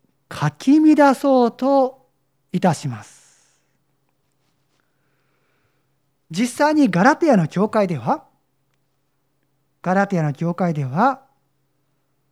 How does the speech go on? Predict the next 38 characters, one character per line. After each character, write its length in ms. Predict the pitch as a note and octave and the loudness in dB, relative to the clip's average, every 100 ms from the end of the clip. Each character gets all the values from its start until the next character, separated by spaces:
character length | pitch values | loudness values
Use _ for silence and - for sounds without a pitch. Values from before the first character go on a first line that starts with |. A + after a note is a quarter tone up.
| _ | _
割 400 | - - C3+ - | -14 -12 -8 -2
礼 140 | C#4 C#4 | 2 4
派、 340 | D#3 E3 D#3+ _ _ _ _ _ _ _ _ _ _ _ _ - | 4 0 -6 _ _ _ _ _ _ _ _ _ _ _ _ -4
偽 120 | F3 F3 C4+ | -2 0 -2
兄 140 | C4+ D4+ | 2 4
弟 360 | C4 C4 D4 | 6 6 2
と 460 | - G3+ E3 F3+ _ _ | 2 2 2 -2 _ _
呼 100 | D#3+ | -2
ば 140 | E3 G3+ | 2 2
れ 80 | |
る 100 | F3+ | 2
人 160 | D#3+ G#3+ | -2 -2
た 140 | G3+ | -2
ち 100 | G3 | -2
が、 320 | C4+ A3+ D3+ - _ _ _ _ _ | 2 2 0 -8 _ _ _ _ _
こ 140 | E3 | -8
う、 40 | D3+ | -4
交 240 | D#3 E3 | -4 -2
わ 80 | G3 | 0
り 80 | F3 | 0
の 60 | |
中 200 | D#3+ E3 | -4 -6
に 60 | C#3+ | -8
入 220 | G#2+ E3+ | -4 -2
り 80 | B3+ | 0
込 160 | D4+ C4+ | 2 2
ん 20 | |
で 100 | E3 | 2
き 100 | - | -4
て 220 | C#3+ C#3 - _ | -16 -18 -20 _
で 200 | D3 C#3+ | -20 -20
す 140 | - | -6
ね、 220 | E3 D4 C#4+ | 0 0 0
忍 260 | - F3+ | -2 -2
び 120 | F3 | -2
込 160 | E3+ E3 | -4 -6
ん 160 | C3 A2 | -8 -10
で、 260 | E3 C#4+ | -6 -6